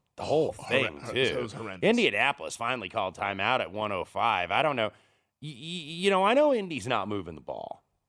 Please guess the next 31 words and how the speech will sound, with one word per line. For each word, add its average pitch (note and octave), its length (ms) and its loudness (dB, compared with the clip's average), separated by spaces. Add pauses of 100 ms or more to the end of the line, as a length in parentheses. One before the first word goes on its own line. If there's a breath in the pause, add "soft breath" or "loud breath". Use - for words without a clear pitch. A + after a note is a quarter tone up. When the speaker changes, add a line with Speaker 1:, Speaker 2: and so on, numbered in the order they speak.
(160)
Speaker 1:
I, D3+ 120 2
I, D3 480 0
I E3 40 2
know E3+ 360 2
that, C3 420 4
you C3 100 -2
know, A#2+ 280 4
they're B2 160 4
having A#2+ 340 0
trouble A2+ 300 -2
protecting G#2+ 580 -2
Matt G#2+ 240 0
Ryan. G2 540 2 (300 loud breath)
They're A#2 340 4
having G#2+ 340 0
trouble G#2+ 320 0
running G#2 300 0
the G#2 60 -4
ball, G2+ 340 4
and G2 100 0
Indianapolis G2+ 720 -2
has F2 200 -2
forty-eight G#2 520 -2
total G#2 240 -2
yards, F#2+ 340 0
two A#2+ 140 -10
point G#2 260 -4
eight G2+ 140 -4
yards G2 240 0
a D2 60 -12
play, G2 460 2